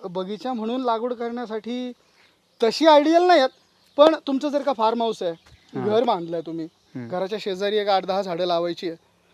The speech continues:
Speaker 1: So, अशा वेळेस ही झाडं, ज्यांना लवकर झाड मोठं झालेलं बघायचं आहे, अशांसाठीची ही अतिशय आयडियल झाडं आहेत आणि पन्नास किलोच्या बॅगमध्ये ही झाडं या-, येतात. So, या झाडांची किंमत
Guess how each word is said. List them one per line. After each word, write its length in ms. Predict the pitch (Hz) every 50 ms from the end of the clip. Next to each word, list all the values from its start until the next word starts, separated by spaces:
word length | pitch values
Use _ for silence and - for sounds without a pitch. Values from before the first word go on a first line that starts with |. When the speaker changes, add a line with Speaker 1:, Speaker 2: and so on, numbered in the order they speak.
| _ _ - -
Speaker 1:
So, 100 | 277 277 - -
अशा 300 | 220 233 - - 311 311
वेळेस 400 | 302 285 294 311 285 - - - _ -
ही 180 | 208 208 262 277
झाडं, 400 | 240 226 220 220 233 220 190 190
ज्यांना 400 | 202 214 220 220 226 226 226 220 233 -
लवकर 500 | 208 202 202 214 196 - - 254 247 240 240 - - 170
झाड 180 | 170 185 202 214
मोठं 300 | 214 196 196 - 226 226
झालेलं 340 | 208 175 175 185 202 196
बघायचं 420 | 185 190 170 160 180 180 165 - 175
आहे, 240 | 160 - _ _ _ _ _ _ _ _ _ -
अशांसाठीची 680 | 190 185 - 233 254 226 233 233 196 240 226 196 240
ही 220 | 196 214 226 226 214 - _ _ _ _ _ 214
अतिशय 300 | 190 185 220 185 240 226
आयडियल 360 | 214 196 190 202 208 208 208
झाडं 260 | 196 180 175 165 160
आहेत 80 | 147 - _ _ _ _ _ _ _ -
आणि 260 | 180 165 170 165 170 160 _ _
पन्नास 360 | 170 175 175 196 262 - -
किलोच्या 360 | - 247 233 226 226 - 226
बॅगमध्ये 460 | 208 202 196 190 185 185 185 175 175 175
ही 80 | 180
झाडं 260 | 185 180 165 156 160
या-, 340 | 165 175 - - _ _ -
येतात. 260 | 170 156 - 156 147 147 - _ _ _ _ _ _ _ - 220
So, 180 | 214 214 214 202 - _ _ _ _ - 170
या 120 | 175 190
झाडांची 500 | 196 190 175 175 190 196 202 185 214 220
किंमत 260 | 202 214 220 214 214